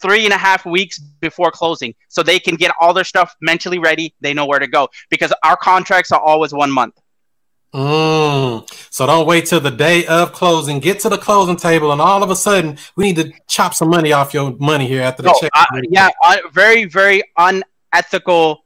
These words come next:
Speaker 1: very unethical, um, uh, wholesalers. Uh, you know, they're, they're taught that. Here's another one right here. We did a ten dollar earnest money.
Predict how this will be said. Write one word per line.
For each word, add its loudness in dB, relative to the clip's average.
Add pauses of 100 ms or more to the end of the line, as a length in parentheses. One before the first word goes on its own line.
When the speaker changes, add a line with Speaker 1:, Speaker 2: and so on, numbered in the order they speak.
Speaker 1:
very 2
unethical, -2
um, 0 (200)
uh, 0
wholesalers. -4
Uh, 0
you -6
know, -2
they're, -2
they're -2
taught 0
that. 0 (280)
Here's 0
another 2
one 2
right 2
here. 0 (300)
We -4
did 0
a 2
ten -2
dollar 2
earnest -2
money. -2